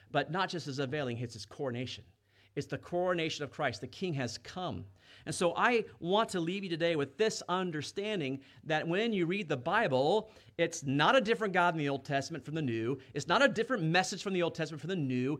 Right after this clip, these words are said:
It's all one message. It's all mu-, one message centered around this whole amazing idea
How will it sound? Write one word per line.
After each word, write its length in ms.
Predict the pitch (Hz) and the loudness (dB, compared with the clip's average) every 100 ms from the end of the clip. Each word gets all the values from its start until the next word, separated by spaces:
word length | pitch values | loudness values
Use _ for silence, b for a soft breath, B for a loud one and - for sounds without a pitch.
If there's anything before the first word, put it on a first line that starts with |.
| B | B
It's 200 | 233 240 | -2 2
all 240 | 254 269 247 | 6 6 8
one 280 | 254 320 | 6 6
message. 540 | 240 135 - 101 - - B | 4 2 -2 -8 -10 -16 B
It's 160 | 160 220 | 0 4
all 200 | 214 214 | 4 4
mu-, 380 | 196 220 269 165 | 4 6 4 2
one 420 | 185 262 320 262 | 2 2 2 2
message 440 | 254 269 107 98 | 0 0 -4 -6
centered 420 | - - 294 262 | -4 -2 -2 0
around 380 | 254 226 240 175 | 2 2 2 0
this 160 | 170 - | -2 -4
whole 320 | - 240 254 | 0 4 4
amazing 600 | 202 196 220 233 196 202 | 2 0 -2 0 0 0
idea 680 | 185 190 185 175 240 123 | 0 -2 -2 -2 0 0